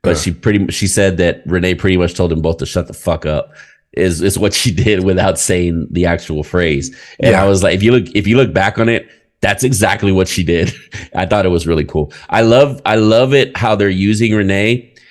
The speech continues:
Speaker 1: She's not coming off as any kind of a pushover. You
Speaker 2: Yeah.
Speaker 1: know, she's doing her job as a, a, not an announcer, but, you know,
Speaker 2: Interviewer.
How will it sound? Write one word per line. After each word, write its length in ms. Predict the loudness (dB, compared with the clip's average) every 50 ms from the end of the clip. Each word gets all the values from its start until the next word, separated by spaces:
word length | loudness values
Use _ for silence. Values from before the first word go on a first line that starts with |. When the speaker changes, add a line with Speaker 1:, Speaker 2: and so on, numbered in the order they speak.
| _ _ -10
Speaker 1:
She's 260 | -4 -2 0 0 2
not 240 | 0 0 0 -2 -2
coming 320 | -2 0 2 2 2 2
off 200 | 0 -2 -2 0
as 140 | 0 0 0
any 160 | 0 -2 -2
kind 240 | -2 -2 -2 -2 -2
of 60 | -2
a 80 | -4 -6
pushover. 840 | -6 -2 0 0 0 0 0 0 2 2 2 0 0 -2 -4 -8 _ _ _ _ _ _ -4
You 140 | 0 2
Speaker 2:
Yeah. 60 | 2 4
Speaker 1:
know, 160 | 4 2 0
she's 300 | -2 -4 -4 -4 -2 0
doing 460 | 2 2 4 4 4 4 2 0 0
her 160 | 0 0 -2 -2
job 560 | 0 -2 0 2 2 2 2 0 -2 -4 -6 -4
as 560 | -2 -2 0 0 0 0 -2 -2 -4 -6 -8 -4 -2
a, 60 | -2 0 0 0 0
a, 400 | 0 0 0 0 -2 -4 -8 -14 -20 _ _ _ -8
not 200 | -4 -2 0 0
an 60 | 0
announcer, 500 | -2 -2 -2 -2 -2 -4 -4 -4 -4 -4
but, 380 | -2 -2 -2 -2 -4 -6 _ -8
you 160 | -4 -2 -2 -2
know, 340 | -2 -2 -4 -6 -8 _ _ _ _ -6
Speaker 2:
Interviewer. 520 | -4 -2 0 0 -2 -2 -2 -4 -4 -6